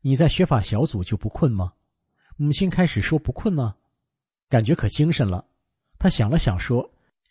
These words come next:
：“下次还是让同修们提醒着点儿吧。”我想到我所在的学法小组对发正念提醒不及时的问题也存在的。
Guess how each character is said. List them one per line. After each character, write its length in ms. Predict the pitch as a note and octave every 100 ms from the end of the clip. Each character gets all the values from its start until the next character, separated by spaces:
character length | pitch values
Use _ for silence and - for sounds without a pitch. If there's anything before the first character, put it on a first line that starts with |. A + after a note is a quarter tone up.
| _ _
：“下 240 | - C3+ G#2
次 240 | - A2
还 160 | - C3+
是 140 | - D#3
让 140 | A2+
同 220 | - A#2+
修 160 | D3+ F3+
们 160 | B2
提 180 | F#2+ -
醒 160 | B2+ G#2
着 100 | G2+
点 140 | F#2
儿 60 | E2
吧。” 240 | F#2 F2 _ _ _ _ _ _ _ _ _ _
我 100 | B2
想 240 | A2+ G#2
到 320 | F#2 A2+ - _
我 120 | B2
所 160 | F3 A#2
在 160 | B2
的 80 | G#2
学 160 | - G#2
法 140 | F#2+
小 240 | F2 F#2+ G2+
组 320 | - G2 - _ _ -
对 140 | D#3
发 180 | D3 F#3
正 180 | F3+ E3+
念 240 | C#3+ A#2+
提 220 | A2 - D3
醒 160 | B2+
不 140 | G2+ B2+
及 200 | - D3
时 200 | - A2+
的 80 |
问 180 | C#3 A2+
题 260 | F#2 F#2+ -
也 100 | G#2
存 280 | D#2+ - E2
在 240 | F#2 A#2+ E2
的。 160 | E2+